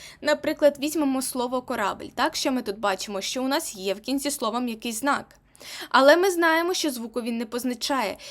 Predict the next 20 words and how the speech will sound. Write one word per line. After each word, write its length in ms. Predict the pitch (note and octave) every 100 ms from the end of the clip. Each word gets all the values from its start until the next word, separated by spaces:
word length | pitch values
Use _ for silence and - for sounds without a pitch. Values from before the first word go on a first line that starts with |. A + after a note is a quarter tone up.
| -
Він 100 | G4
лише 320 | G#4 F4+ - F4
пом'якшує 680 | E4 D#4+ D4 E4 E4+ - E4
попередній 500 | D4+ D#4 D#4+ D4+ D#4
приголосний, 640 | D#4+ D#4+ D4+ B3+ B3 B3
тому 240 | A3+ C#4
в 80 | C#4+
транскрипції 800 | C4+ C#4 - - D4+ E4+ - C4
ми 120 | B3
писати 460 | C4 C4 - C#4+ C#4+
м'який 260 | B3 A#3+ B3
знак 260 | B3+ C4
не 80 | A#3
будемо. 360 | A3 D4 F#3 G#3 - - -
Ми 260 | C#4 D4+ E4
його 220 | E4 D#4
лише 540 | D4+ D4 A#3 A#3 D#4 - _ _ _ _ _ -
пом'якшуємо 600 | A#3+ A3 G#3 G3+ - C4
попередній 460 | A#3 G#3 G#3 A3 G#3+
приголосний. 600 | G#3 G3+ G3 - F#3+